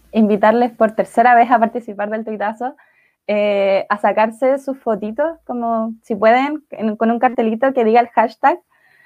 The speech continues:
Eh, y, y eso, eh, solo acotar, <laughs> como ya último mensaje para recontra recalcarlo,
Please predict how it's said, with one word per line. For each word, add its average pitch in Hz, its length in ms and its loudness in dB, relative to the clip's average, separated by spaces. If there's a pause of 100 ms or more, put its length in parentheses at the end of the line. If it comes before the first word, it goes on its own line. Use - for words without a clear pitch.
(580)
Eh, 208 1000 0 (960)
y, 220 880 -2
y 247 120 -4
eso, 311 520 -4 (280)
eh, 220 760 -4
solo 294 260 2 (200)
acotar, 247 600 2
<laughs> 294 340 -6
como 233 280 0
ya 220 680 2 (340)
último 233 440 -4
mensaje 233 540 -6
para 214 240 -2
recontra 208 560 -2
recalcarlo, 226 840 -2